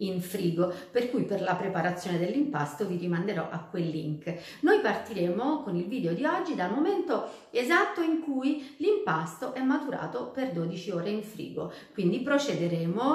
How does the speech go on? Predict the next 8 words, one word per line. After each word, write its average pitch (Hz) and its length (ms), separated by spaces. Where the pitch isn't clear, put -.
a 196 260
formare, 330 1300
far 165 340
lievitare 202 840
e 349 200
cuocere - 600
la 277 120
ciambella. - 760